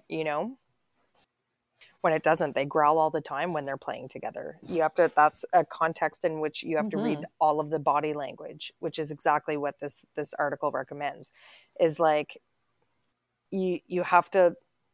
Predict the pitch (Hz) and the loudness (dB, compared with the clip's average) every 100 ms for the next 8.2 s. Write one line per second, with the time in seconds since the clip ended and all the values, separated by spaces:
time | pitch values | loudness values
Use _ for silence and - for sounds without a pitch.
0 | _ 170 170 - 185 - 165 156 170 165 | _ -4 -2 -2 -4 -2 -2 2 4 4
1 | 139 147 147 - - 156 151 - 170 - | 2 0 -2 0 0 0 0 -4 -10 -4
2 | 170 165 170 165 175 156 156 151 147 156 | -4 -2 -2 0 4 4 4 -2 -4 2
3 | 160 143 131 147 233 - _ _ _ _ | 4 4 2 -2 -4 -10 _ _ _ _
4 | _ _ _ _ _ _ 180 175 175 160 | _ _ _ _ _ _ -4 0 0 -2
5 | - 156 - - 170 156 156 156 151 165 | 0 -2 0 0 2 2 0 -4 0 2
6 | 139 131 _ _ _ _ _ _ 180 165 | 2 -4 _ _ _ _ _ _ -4 -2
7 | 156 151 156 170 151 160 156 151 160 156 | -2 -2 -2 -2 -2 0 0 0 0 -4
8 | 127 - | -8 -16